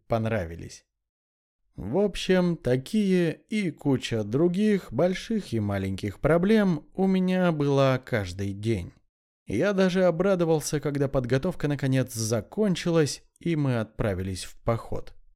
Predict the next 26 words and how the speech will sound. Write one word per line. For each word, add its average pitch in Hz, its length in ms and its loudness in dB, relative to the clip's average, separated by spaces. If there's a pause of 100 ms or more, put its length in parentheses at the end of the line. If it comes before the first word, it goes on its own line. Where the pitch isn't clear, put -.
(500)
Хорошо, 123 540 -4
хоть 175 260 -4
сейчас 170 640 -4
лето, 156 540 -2 (380)
а - 100 -8
то - 160 -6
я 165 220 2
бы 135 180 2
не 110 240 -2
выдержал 110 880 -2 (260)
и 90 260 -6
сорвался. - 840 -4 (500)
Хотя 190 440 -2
наораться 185 580 0
тоже 120 480 0
пришлось. - 800 -6 (840)
Сейчас 170 600 0
же 175 240 0
наш 180 380 -2
путь 185 340 -2
идет 151 380 0
в 110 260 -6
Гомель, 175 540 2
затем 104 580 -2
в - 240 -14
Ковель 165 640 0